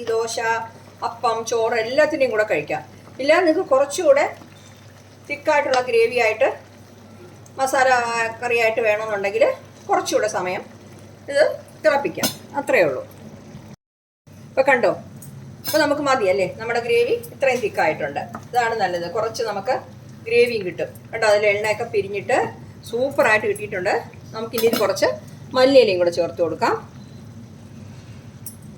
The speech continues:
അപ്പോൾ വളരെ പെട്ടെന്ന് ചെയ്യാൻ പറ്റിയ ഒരു മട്ടൺ കറിയാണ് കേട്ടോ. അധികം ജോലിയൊന്നുമില്ല, പെട്ടെന്ന് ഏറെ മട്ടൺ വേകാനുള്ള സമയം മാത്രമേ ഉള്ളൂ. അത് നമ്മൾ മട്ടൻ്റെ ഇതുപോലെ ഇരിക്കും,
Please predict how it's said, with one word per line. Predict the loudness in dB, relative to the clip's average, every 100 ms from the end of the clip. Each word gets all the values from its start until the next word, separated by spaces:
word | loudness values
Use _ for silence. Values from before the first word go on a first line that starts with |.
| -20 -10
അപ്പോൾ | -4 0
വളരെ | 2 4 4 4
പെട്ടെന്ന് | 2 0 0 2
ചെയ്യാൻ | 4 4 2
പറ്റിയ | 0 0 2
ഒരു | 2 0 -4 -18 -20 -20 -20 -20 -18 -16 -16 -8
മട്ടൺ | -4 -2 2
കറിയാണ് | 4 4 2 0
കേട്ടോ. | 0 0 -2 -8 -14 -16 -20 -20 -20 -20 -18 -6
അധികം | -4 -2 0 2
ജോലിയൊന്നുമില്ല, | 4 4 2 0 -2 0 0 -2
പെട്ടെന്ന് | 0 2 2 0
ഏറെ | 2 2
മട്ടൺ | 0 -4 -2 0
വേകാനുള്ള | 2 2 2 2 2 0
സമയം | -2 -2 -2
മാത്രമേ | -4 -4 -4 -4
ഉള്ളൂ. | -8 -16 -20 -20 -20 -20 -20 -20 -20 -20 -20 -20 -20 -20 -20 -20 -20 -10
അത് | -4 -2
നമ്മൾ | 0 0 -2
മട്ടൻ്റെ | -2 2 4 2
ഇതുപോലെ | 2 -2 -2
ഇരിക്കും, | -6 -12